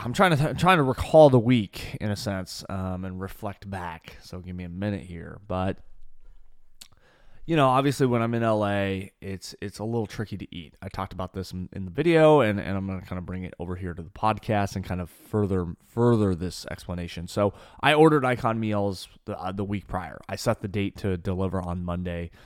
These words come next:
uh, which was technically Memorial Day. And I thought, you know, maybe they might actually deliver on Monday. Well, unfortunately, they didn't ship until Monday. Um, and they didn't arrive until Tuesday. So I'm trying to remember what I ate on Monday once I landed.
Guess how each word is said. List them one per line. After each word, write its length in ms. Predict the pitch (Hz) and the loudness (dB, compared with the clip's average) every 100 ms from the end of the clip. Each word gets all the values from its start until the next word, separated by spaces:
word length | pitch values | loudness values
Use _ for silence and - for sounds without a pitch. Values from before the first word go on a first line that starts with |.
| - _ - | -20 _ -16
uh, 100 | 80 | -14
which 260 | 82 90 90 | -12 -12 -10
was 260 | 90 87 | -10 -8
technically 460 | - 92 92 - 87 | -4 -4 -6 -6 -4
Memorial 540 | 90 85 85 82 80 | -4 -4 -6 -6 -8
Day. 300 | 82 78 78 - - - _ - | -8 -8 -8 -12 -20 -20 _ -10
And 380 | 92 95 95 92 | -4 -2 -2 -2
I 80 | 98 | -2
thought, 380 | 107 90 87 - - - - - | -2 -2 -4 -14 -20 -20 -20 -12
you 120 | 104 | -10
know, 100 | 87 | -10
maybe 280 | 82 85 85 | -10 -10 -10
they 140 | 87 | -10
might 240 | 82 87 90 | -10 -12 -10
actually 400 | 90 90 - 95 | -8 -8 -8 -10
deliver 500 | 87 92 98 104 95 | -8 -2 0 0 0
on 220 | 95 95 | -4 -4
Monday. 380 | 98 110 90 71 | -2 -2 -2 -8
Well, 180 | 87 92 | -6 -4
unfortunately, 460 | 95 143 135 123 | 2 4 4 2
they 120 | 104 107 | 2 0
didn't 160 | 95 | -2
ship 480 | 92 - - 127 - | -6 -8 0 2 2
until 380 | - 92 - 90 | -6 -8 -6 -6
Monday. 580 | 87 82 87 85 87 113 - - _ - | -6 -8 -6 -6 -6 -6 -12 -20 _ -16
Um, 640 | - 90 87 85 87 87 - _ _ | -10 -8 -6 -8 -8 -12 -14 _ _
and 160 | 92 90 | -10 -8
they 60 | |
didn't 260 | 90 92 92 | -6 -6 -8
arrive 400 | 87 92 95 92 | -10 -10 -8 -8
until 240 | 92 - | -10 -12
Tuesday. 380 | 87 95 90 90 | -10 -10 -10 -10
So 160 | 85 92 | -12 -10
I'm 140 | 90 | -10
trying 160 | 92 185 | -6 -4
to 60 | |
remember 200 | 220 156 | -2 -2
what 140 | 120 104 | -2 -4
I 100 | 90 | -6
ate 260 | - 95 95 | -10 -10 -10
on 220 | 87 87 | -12 -14
Monday 560 | 87 87 92 87 87 87 | -12 -12 -12 -12 -12 -14
once 260 | 87 87 87 | -14 -16 -14
I 120 | 92 | -14
landed. 680 | 92 90 90 92 87 87 | -14 -16 -14 -14 -14 -16